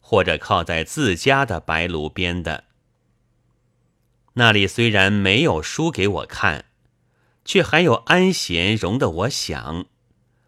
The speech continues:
待到孤身枯坐，回忆从前，这才觉得大半年来只为了爱，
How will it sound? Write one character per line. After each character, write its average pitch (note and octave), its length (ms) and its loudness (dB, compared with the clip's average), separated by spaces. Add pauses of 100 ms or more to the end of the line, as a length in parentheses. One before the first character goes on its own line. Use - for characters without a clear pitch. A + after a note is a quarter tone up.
(180)
待 E2+ 200 -2
到 D#2 180 -2
孤 C3+ 340 0
身 B2+ 300 0
枯 B2+ 320 0
坐， E2+ 540 -2 (360)
回 B2 280 0
忆 F#3 180 2
从 G#2+ 320 -4
前， E2 540 -6 (720)
这 C3+ 140 2
才 G2+ 200 2
觉 E2+ 280 -2
得 F2 240 0
大 A2+ 260 2
半 F#2 240 -2
年 E2 320 -2
来 D#2+ 440 -2 (340)
只 D#2 420 -6
为 G#2 240 2
了 C#2+ 280 -6
爱， F2+ 400 -2